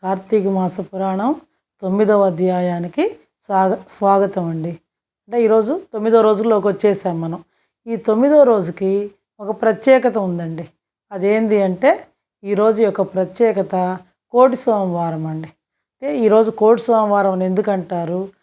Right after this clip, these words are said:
దాన్ని ఏ విధంగా ఆచరించాలి, దీనికి సంబంధించిన వివరాలన్నీ మరొక వీడియోలో పెట్టడం జరిగింది. ప్రతి ఒక్కళ్ళు కూడా చూడాల్సిందిగా ప్రార్థిస్తున్నాను. ఇప్పుడు మనం యథాప్రకారం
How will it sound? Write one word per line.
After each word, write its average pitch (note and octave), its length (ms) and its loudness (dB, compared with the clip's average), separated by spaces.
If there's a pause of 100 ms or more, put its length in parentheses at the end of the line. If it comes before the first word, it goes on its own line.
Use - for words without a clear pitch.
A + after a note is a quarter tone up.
(320)
దాన్ని G3 240 -2
ఏ G3+ 160 6
విధంగా G#3+ 380 2
ఆచరించాలి, F3+ 880 -2 (300)
దీనికి G#3 260 -2
సంబంధించిన G#3+ 680 2
వివరాలన్నీ G3 720 0 (380)
మరొక G3 300 -2 (460)
వీడియోలో G#3 420 4
పెట్టడం F#3 420 -4
జరిగింది. F#3 580 -4 (360)
ప్రతి G3+ 180 -6
ఒక్కళ్ళు G3 400 2
కూడా F#3+ 280 -2 (420)
చూడాల్సిందిగా G3+ 760 0 (440)
ప్రార్థిస్తున్నాను. F3+ 880 -4
ఇప్పుడు - 600 -10
మనం G#3+ 380 0 (300)
యథాప్రకారం F#3+ 960 2